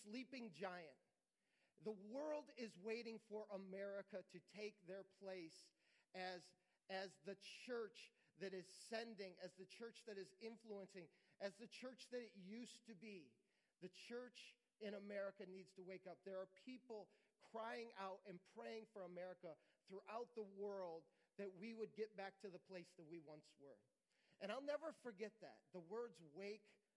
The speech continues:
up." Uh, today I want to talk to you as we continue this series on the topic of it's time to live. It's time to live. We, in this series, we've been talking, it's really been a very,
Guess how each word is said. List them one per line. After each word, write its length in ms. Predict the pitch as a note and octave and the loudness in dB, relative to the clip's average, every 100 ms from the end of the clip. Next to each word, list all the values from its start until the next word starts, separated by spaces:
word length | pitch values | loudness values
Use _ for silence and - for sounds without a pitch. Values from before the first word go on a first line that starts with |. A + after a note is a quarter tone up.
| _ - | _ -6
up." 240 | F3 C3+ - _ _ _ - - | -4 -4 -10 _ _ _ -16 -6
Uh, 160 | G#3+ F#3+ | -4 -2
today 320 | A#3+ A#3+ D4+ | 0 4 4
I 80 | D4+ C4+ | 4 2
want 160 | C4 A3 | 0 -2
to 40 | - | -2
talk 240 | G3+ G3+ - | -2 -2 -2
to 60 | |
you 160 | G3+ G3+ | -4 -4
as 80 | F#3 | -4
we 160 | G3 | -6
continue 480 | - F#3+ - A3+ A3 | -4 -8 -6 -8 -6
this 160 | G3 G3+ - | -6 -6 -4
series 480 | A3 G#3 F#3 E3+ - - _ - - - - | 0 2 2 -2 -8 -18 _ -20 -20 -12 -2
on 220 | G3 A#3 A#3 - G3+ F#3+ | 0 0 -2 -8 -6 -6
the 60 | - - | -4 -2
topic 400 | G#3+ G#3+ G#3 F#3+ - | 0 0 -2 -4 0
of 300 | F#3+ F3 E3 - - | 4 4 2 -6 -6
it's 240 | F#3+ - - - | -6 -6 -8 -2
time 480 | G#3+ A3+ A#3 A3+ A3+ - _ _ | 2 2 0 -2 -6 -16 _ _
to 80 | - | -2
live. 340 | G3 G3 D3 A2+ - - _ _ _ _ _ _ _ _ _ _ _ _ | 0 0 -2 -8 -20 -20 _ _ _ _ _ _ _ _ _ _ _ _
It's 180 | F3+ F3+ - | -6 -6 0
time 240 | A3+ B3+ | 2 2
to 80 | A#3+ | 0
live. 320 | G#3 G3+ B2 - - _ _ _ _ _ _ _ _ _ F3 | 0 0 -4 -10 -20 _ _ _ _ _ _ _ _ _ -2
We, 160 | A#3+ A3 - | -2 -2 2
in 160 | C4 | 2
this 160 | D4+ D4+ | 2 -2
series, 480 | - C4 C4 B3 F#3+ | -2 -2 0 -2 0
we've 160 | A#3 | 0
been 160 | F#3 G#3+ | 0 2
talking, 320 | A3+ G#3+ A3 | 4 4 2
it's 160 | G3+ A3+ | -2 -4
really 240 | D4 C#4+ | -4 -2
been 160 | G#3 G3 | 2 2
a 80 | F3 | 2
very, 320 | G3+ G#3 | 0 0